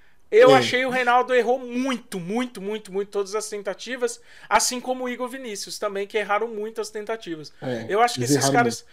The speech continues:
Speaker 1: se esses caras tivessem um aproveitamento um pouco melhor, Giló, o São Paulo teria um rendimento bem melhor pra finalizar as jogadas, sabe? Porque no último
Speaker 2: É.
Speaker 1: passe o São Paulo tava errando tudo, cara.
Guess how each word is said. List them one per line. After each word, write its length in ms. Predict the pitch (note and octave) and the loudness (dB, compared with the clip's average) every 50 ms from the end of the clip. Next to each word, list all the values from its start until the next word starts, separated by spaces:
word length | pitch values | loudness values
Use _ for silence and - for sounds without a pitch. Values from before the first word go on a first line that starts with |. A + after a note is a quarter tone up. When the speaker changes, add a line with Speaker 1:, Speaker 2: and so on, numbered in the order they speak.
| - - - | -20 -20 -14
Speaker 1:
se 120 | - A#3 | -10 -8
esses 200 | A3 - B3 - | -6 -4 -4 -2
caras 220 | - B3+ B3 B3 | -2 0 0 0
tivessem 320 | B3 - A#3+ A#3+ A#3+ - B3 | -2 -2 -2 -2 0 -2 -4
um 40 | A#3+ | -4
aproveitamento 640 | - A#3+ A#3+ A#3 A#3+ A#3 A#3+ A#3 A3+ A3+ A3+ A#3 | -2 -2 0 0 0 0 0 -4 -4 -4 -6 -6
um 60 | A3+ | -10
pouco 300 | G#3+ - A3+ A#3+ A#3+ - | -2 0 0 0 0 -2
melhor, 420 | C#4 B3+ A#3 G#3 G#3 G#3 A#3 B3+ A#3+ | -6 -6 -4 0 2 4 4 2 2
Giló, 260 | G#3 G3+ F3+ E3+ E3+ | -2 -6 -6 -4 -6
o 40 | E3+ | -6
São 160 | - G3 F#3+ | -8 -12 -8
Paulo 180 | F#3+ G3 G#3 | -8 -8 -8
teria 240 | G3+ - A3 A3 A3 | -4 -4 -4 -4 -4
um 40 | G#3+ | -6
rendimento 460 | G#3+ A3 G3+ G#3+ G#3 G3+ G3+ G3+ - | -6 -8 -8 -6 -6 -6 -8 -8 -8
bem 140 | D#3+ F3+ F#3+ | -10 -8 -6
melhor 280 | G3+ A3+ A3+ G#3+ G3+ G#3 | -4 -4 0 0 0 0
pra 140 | G#3 G#3+ | -2 -8
finalizar 520 | G#3 - - A3 A3 G#3+ G#3+ G#3 G3+ G#3 G#3+ | -10 -10 -10 -8 -6 -6 -6 -2 -2 -2 -2
as 60 | G#3+ | -2
jogadas, 540 | G3+ G3 G#3 G#3 G3 G#3+ G3 F#3 F3 D#3+ D3 | -2 -4 -4 -2 0 0 0 0 0 -4 -10
sabe? 280 | - - F3 D#3+ C3+ C3 - - - - - - - - - | -8 -8 -8 -8 -8 -12 -20 -20 -20 -20 -20 -20 -20 -20 -12
Porque 480 | - - F#3 - - G#3+ G#3+ G#3 G#3 - | -8 -8 -8 0 2 4 4 4 2 -2
no 120 | G3 G3+ A3 | -4 -4 -2
último 340 | A#3 B3 B3 C#4 B3 A#3 - | -2 0 2 2 2 2 2
Speaker 2:
É. 40 | |
Speaker 1:
passe 200 | - A#3 A#3 A#3 | 2 2 2 2
o 40 | - | 0
São 100 | - A#3 | -6 -4
Paulo 180 | A#3 A#3+ A3 G#3+ | -4 -4 -2 -2
tava 140 | A#3+ A3+ A3+ | -2 -2 -2
errando 200 | G#3 A3+ A#3+ A#3+ | -4 -4 -8 -10
tudo, 320 | - - A#3 A3+ G3+ - | -14 -14 -14 -14 -14 -14
cara. 200 | - - - - | -14 -14 -14 -14